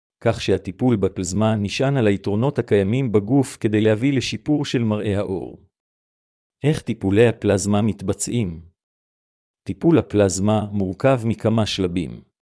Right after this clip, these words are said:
בשלב הראשון, מבצעת שאיבה של הדם מהטופל. שאיבה זו מתבצעת בכמות קטנה, ממש כמו שנלקחת בעת בדיקת דם רגילה.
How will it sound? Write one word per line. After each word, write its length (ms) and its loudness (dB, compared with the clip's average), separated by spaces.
בשלב 460 0
הראשון, 600 -2
מבצעת 520 2
שאיבה 440 2
של 220 0
הדם 420 2
מהטופל. 640 -6
שאיבה 540 0
זו 240 2
מתבצעת 600 0
בכמות 440 -4
קטנה, 460 -4
ממש 360 0
כמו 220 -2
שנלקחת 760 -2
בעת 320 0
בדיקת 480 0
דם 280 0
רגילה. 460 -2